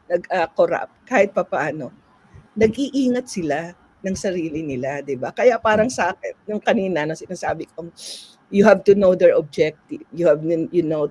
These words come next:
their motive rather, and then kailangan yung credibility. Parang sa akin, unang-una, paano ko paniniwalaan <laughs> sinabi mo?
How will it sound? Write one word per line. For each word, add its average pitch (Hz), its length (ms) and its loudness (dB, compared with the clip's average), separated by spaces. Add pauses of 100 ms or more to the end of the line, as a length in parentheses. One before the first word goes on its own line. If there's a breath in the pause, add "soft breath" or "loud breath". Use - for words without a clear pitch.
(100)
their 139 240 4
motive 170 420 2
rather, 127 380 0 (260)
and 175 240 -2
then 165 240 4
kailangan 170 480 4
yung 170 160 -4
credibility. 143 800 -4
Parang 330 320 -4
sa 285 160 0
akin, 214 240 -2 (760 soft breath)
unang-una, 269 580 2
paano 294 320 0
ko 269 100 -4
paniniwalaan 208 800 0
<laughs> - 80 -4
sinabi 165 340 -2
mo? 180 320 -2